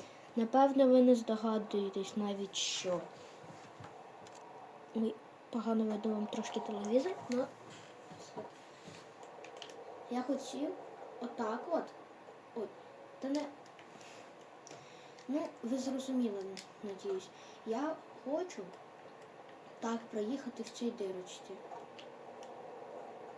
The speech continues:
Ну. Ну, я думаю, ви зрозуміли. Так як я приліг і їхав, хочу через оцю дирочку так проїхати. Думаю, це буде доволі складно, як на мене,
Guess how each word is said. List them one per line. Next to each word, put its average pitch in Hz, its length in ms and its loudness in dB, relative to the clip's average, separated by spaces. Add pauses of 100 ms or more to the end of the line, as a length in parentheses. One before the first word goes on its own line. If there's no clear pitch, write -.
(680)
Ну. 294 320 4 (2750)
Ну, 311 140 4 (220)
я 247 200 4
думаю, 254 340 4
ви 233 80 4
зрозуміли. 208 520 0
Так 240 220 0
як 262 140 2
я 247 80 0
приліг 240 400 0
і 226 40 -2
їхав, 277 340 0 (380)
хочу 254 220 4
через 233 300 2
оцю 226 200 0 (120)
дирочку 302 580 2 (320)
так 226 160 -4 (140)
проїхати. 196 640 -4 (540)
Думаю, 349 460 4
це 302 120 0
буде 294 220 6
доволі 269 380 4
складно, 202 800 -2
як 202 180 -6
на 214 100 -2
мене, 208 400 -2